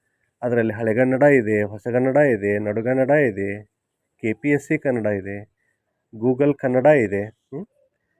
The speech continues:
ಇಷ್ಟೆಲ್ಲ ಬ-, ಬಳಸಿದ್ರೆ ತೊಂದರೆ ಆಗಲ್ವಾ? ನಿನಗೆ ಕೊಡಬೇಕು. ಯಾವ ಇಂಗ್ಲೀಷ್ ಗೊತ್ತಾ?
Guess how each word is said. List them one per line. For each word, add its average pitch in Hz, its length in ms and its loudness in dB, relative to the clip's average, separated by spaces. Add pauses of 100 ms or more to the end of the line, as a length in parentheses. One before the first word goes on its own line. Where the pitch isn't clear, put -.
(120)
ಇಷ್ಟೆಲ್ಲ 143 400 4
ಬ-, 139 420 4
ಬಳಸಿದ್ರೆ 131 440 -2
ತೊಂದರೆ 131 320 0
ಆಗಲ್ವಾ? 117 460 0 (800)
ನಿನಗೆ 165 340 4
ಕೊಡಬೇಕು. 131 560 0
ಯಾವ 120 280 6
ಇಂಗ್ಲೀಷ್ 147 300 4
ಗೊತ್ತಾ? 117 500 2